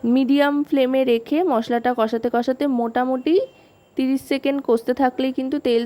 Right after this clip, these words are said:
ছাড়তে আরম্ভ করবে। এবার এর মধ্যে দিয়ে দিচ্ছি হলুদ গুঁড়ো, ওয়ান টিস্পুন পরিমাণে,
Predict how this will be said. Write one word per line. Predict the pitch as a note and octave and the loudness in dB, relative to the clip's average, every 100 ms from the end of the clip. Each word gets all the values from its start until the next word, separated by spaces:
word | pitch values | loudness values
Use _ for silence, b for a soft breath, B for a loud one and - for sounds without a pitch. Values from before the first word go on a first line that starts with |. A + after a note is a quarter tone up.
| C4 | 0
ছাড়তে | A3+ A3 B3 A#3 | 0 2 2 2
আরম্ভ | A3+ A#3 A#3+ | 2 -2 -2
করবে। | B3 B3 C#4+ C#5 b b b b - | -2 0 -2 -4 b b b b 2
এবার | A#3+ A#3+ E4 - G#3+ | 4 4 2 0 -2
এর | A3 | -2
মধ্যে | A3+ A#3 A#3+ | -4 -4 -4
দিয়ে | A3+ G#3+ | -4 -6
দিচ্ছি | A3+ - - C#4+ D4+ | -8 -10 -8 0 0
হলুদ | - A3+ A3 A#3 A3 | 4 2 2 -2 -6
গুঁড়ো, | A#3 B3+ B4+ - b b - | -2 0 -2 -6 b b -4
ওয়ান | A3+ A3+ A#3 | 0 0 0
টিস্পুন | A#3 A#3 - B3+ A#3+ | -6 -8 -6 -4 0
পরিমাণে, | B3 A#3 A#3+ A#3 | 0 0 0 0